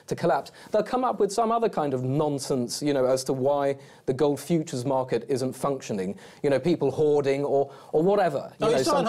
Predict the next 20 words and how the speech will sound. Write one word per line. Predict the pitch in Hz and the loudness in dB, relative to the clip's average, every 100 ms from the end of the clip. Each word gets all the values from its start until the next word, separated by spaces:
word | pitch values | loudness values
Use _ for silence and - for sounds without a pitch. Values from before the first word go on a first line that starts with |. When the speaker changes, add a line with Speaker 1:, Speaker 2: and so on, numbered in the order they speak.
| 302 | 0
Speaker 1:
of | |
Speaker 2:
Hungary, | - 185 | 2 0
in | |
Speaker 1:
nonsense. | - 180 180 | 0 0 0
Speaker 2:
Hungary | 220 196 | 0 0
last | 156 131 131 | 0 0 -2
week, | 139 117 | -4 -2
the, | 123 | -4
the, | 123 | -4
pr-, | - | -8
the | 147 117 | -6 -6
prime | 113 139 139 | -4 -4 -2
minister | 151 139 113 | -2 -4 -6
blamed | 127 131 135 135 120 | -2 -2 0 -2 -4
the | 107 | -2
bond, | 131 139 139 127 120 | -2 0 -2 -2 -2
uh, | 110 | 0
vigilantes | 104 110 113 113 113 95 | -2 -2 -2 -2 -2 -4
for | |
the | 107 | -6